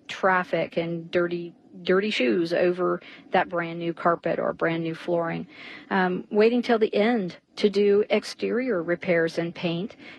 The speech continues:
will affect your ability to get the property leased or sold, because you want to start marketing as soon as the property is safe to walk through. But it's gonna be hard to market a property that looks bad on the outside. And a lot of people want to wait to the end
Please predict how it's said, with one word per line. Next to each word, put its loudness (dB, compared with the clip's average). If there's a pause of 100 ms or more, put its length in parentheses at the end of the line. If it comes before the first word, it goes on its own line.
will 4
affect 0
your 0
ability -2
to -4
get -2
the -6
property -2
leased -8
or -4
sold, 2 (480)
because -2
you 0
want 2
to -8
start 0
marketing 0
as -10
soon 0
as -4
the -6
property -2
is -2
safe -4
to -6
walk -2
through. 0 (320)
But 2 (360)
it's 0
gonna 0
be -2
hard 2
to -8
market 0
a 0
property -2 (220)
that 2
looks 0
bad 0
on -4
the -6
outside. 0
And -6
a -6
lot 2
of -6
people -4
want -4
to -2
wait 0
to -4
the -8
end 0